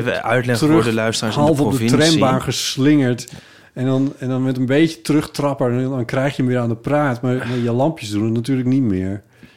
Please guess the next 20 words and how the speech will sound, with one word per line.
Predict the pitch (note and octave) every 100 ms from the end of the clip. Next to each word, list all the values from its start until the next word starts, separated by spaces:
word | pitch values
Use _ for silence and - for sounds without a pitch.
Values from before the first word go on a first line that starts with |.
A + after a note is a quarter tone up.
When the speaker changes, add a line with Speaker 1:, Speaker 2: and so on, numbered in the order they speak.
| _
Speaker 1:
Nee, | G3+
maar | C3+ C3
je, | D3
nou | D3 D3 D#3
doen | E3
je | E3
lampjes | E3 E3 E3
het | F3
ook | F3 G#3 G#3+
niet. | A#2 G2+ G2+ - -
Nou | B2+
Speaker 2:
Nee. | D3
Speaker 1:
zit | F#3+ E3+
je |
een | D#3
soort | F3+ E3
fictief | - D#3 - B3 B3+ - - - - - _ _ _
Speaker 2:
Dit, | C3
dit |
is | C#3+